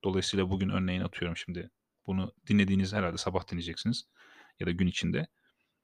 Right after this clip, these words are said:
O gün bunu unutmayın. Yani ertesi gün kalkama riskimiz her zaman vardır. Karşımızdakinin de vardır. O yüzden birbirimizi kırmamaya çalışalım. Böyle bir kamu spotu olsun. Şuna bağlayacaktım aslında. O depremde bile insanlar canla başla mücadele etti ki hiç tanımadıkları,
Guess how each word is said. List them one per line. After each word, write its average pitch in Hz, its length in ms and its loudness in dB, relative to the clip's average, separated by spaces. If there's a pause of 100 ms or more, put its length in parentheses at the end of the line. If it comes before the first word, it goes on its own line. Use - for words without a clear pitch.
(580)
O 117 120 6
gün 110 160 10
bunu 139 140 10
unutmayın. 98 420 8
Yani 90 140 2
ertesi - 380 2
gün 104 220 4
kalkama 104 480 2
riskimiz - 360 2
her 107 80 4
zaman 101 300 4
vardır. 95 280 2
Karşımızdakinin 101 640 2
de 92 60 4
vardır. 85 260 0
O 110 60 2
yüzden 107 200 0
birbirimizi 104 300 0
kırmamaya 87 340 2
çalışalım. - 420 -4 (520)
Böyle 98 140 2
bir 95 60 -4
kamu 95 200 2
spotu - 340 -4
olsun. 87 300 -2 (1600)
Şuna 110 220 6
bağlayacaktım 90 460 4
aslında. 135 220 0
O 127 80 6
depremde 107 440 4
bile - 260 -6 (800)
insanlar 127 380 6 (380)
canla 139 380 6
başla 117 240 4
mücadele 107 340 4
etti - 200 -6
ki 101 120 0
hiç - 220 4
tanımadıkları, 92 760 2